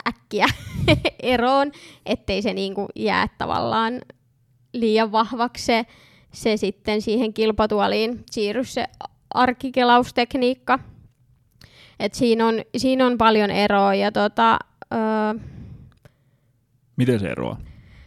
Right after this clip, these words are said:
Speaker 1: No, tässä arkituolissa niin, ö, otetaan aika lailla niinku semmonen ihan niinku ote tästä kelauskehästä ja työnnetään. Ö, mutta sitten tossa kisatuolissa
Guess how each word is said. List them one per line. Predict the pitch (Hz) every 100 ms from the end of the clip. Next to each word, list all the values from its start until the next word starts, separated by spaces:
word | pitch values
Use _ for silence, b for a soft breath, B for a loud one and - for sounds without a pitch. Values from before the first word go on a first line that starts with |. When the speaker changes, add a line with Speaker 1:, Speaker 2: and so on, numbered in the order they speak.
| -
Speaker 1:
No, | 233 233 254 B B B
tässä | 262 - 285
arkituolissa | 294 311 277 240 220 220 - 233
niin, | 214 214 214
ö, | 196 - - - 226 208 202 202 196 -
otetaan | 226 220 214 202 202 196 196 -
aika | - 214 214
lailla | 208 202
niinku | 202 196
semmonen | 233 202 202 202 - -
ihan | 214 202
niinku | 202 208 _
ote | 233 - 285 - b b b -
tästä | 226 - 240
kelauskehästä | 240 240 233 - 262 247 247 - 262 - - 214
ja | 202
työnnetään. | 233 233 233 220 233 226 240 b b b - _ _ -
Ö, | 214 208 214 208
mutta | 208 -
sitten | 214 214 - 214
tossa | - 214 - 226 208 - -
kisatuolissa | 254 233 226 208 202 208 - - 208